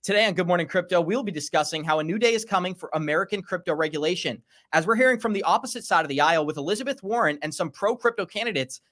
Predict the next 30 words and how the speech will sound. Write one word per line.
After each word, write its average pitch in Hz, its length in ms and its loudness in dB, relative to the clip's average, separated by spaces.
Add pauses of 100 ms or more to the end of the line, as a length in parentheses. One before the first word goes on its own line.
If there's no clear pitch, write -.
exposing 220 500 -2
their 185 120 2
beliefs 160 340 -4
on 143 140 0
Twitter. 175 360 -4 (380)
We're 175 160 6
also 226 220 2
gonna 196 160 0
bes-, 170 180 0
discuss 160 500 -2
Ripple 202 300 -2
expanding 170 460 -4
their 185 160 4
products 165 400 0
into 147 180 -10
Ireland, 143 540 0 (180)
now 160 280 4
approving 233 380 -4
a 196 40 2
money 202 260 0
license 151 480 0
in 175 140 -6
that 180 180 -2
jurisdiction. 170 680 -6 (320)
And 165 80 -2
with 190 100 0
the 180 80 4
largest 220 380 4
financial 190 440 0
planet 175 360 -6